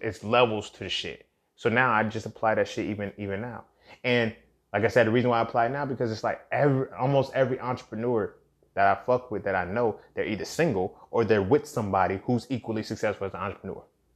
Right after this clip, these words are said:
That's no accident. The motherfuckers that fuck with each other, like, it's like,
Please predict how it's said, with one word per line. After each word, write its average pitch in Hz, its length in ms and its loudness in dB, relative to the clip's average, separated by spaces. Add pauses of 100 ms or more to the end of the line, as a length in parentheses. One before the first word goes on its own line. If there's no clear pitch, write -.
(2000)
That's - 240 -4
no 269 160 -2
accident. 98 600 0 (1080)
The 101 60 -10
motherfuckers 143 380 6
that 113 180 2
fuck - 240 8
with 202 100 4
each 208 160 -2
other, 214 300 -2 (240)
like, 135 140 4
it's 160 100 2
like, 139 200 4